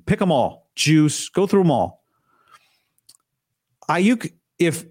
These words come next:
Ayuk, if Brandon Ayuk gets re-signed, he's most likely to be the last one standing on this team based on the guys that are here now, right? McCaffrey is a stud, but he's a running back.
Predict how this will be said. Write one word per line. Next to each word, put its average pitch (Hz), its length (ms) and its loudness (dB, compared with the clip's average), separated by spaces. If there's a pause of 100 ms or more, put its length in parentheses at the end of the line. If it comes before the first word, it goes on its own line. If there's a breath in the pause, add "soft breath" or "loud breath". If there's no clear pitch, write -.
(180)
Ayuk, 214 280 2
if 151 120 -2
Brandon 240 260 0
Ayuk 185 160 2
gets 156 180 -4
re-signed, 123 580 -2 (200)
he's 220 420 0
most 151 420 2
likely 143 380 0
to 113 80 0
be 123 340 0
the 117 160 -2
last 117 360 -2
one 113 200 2
standing 98 400 -2
on 82 140 -4
this 87 160 -10
team 85 300 -6 (680)
based 123 240 -4
on 117 140 -4
the 104 40 0
guys 101 280 -4
that 110 60 -2
are 101 80 -2
here 92 160 -2
now, 85 180 -4
right? 120 200 -2
McCaffrey 127 540 -2
is 95 100 -2
a 87 60 -6
stud, 175 380 -2
but 175 100 0
he's 196 100 2
a 247 40 2
running 208 220 2
back. 180 320 -2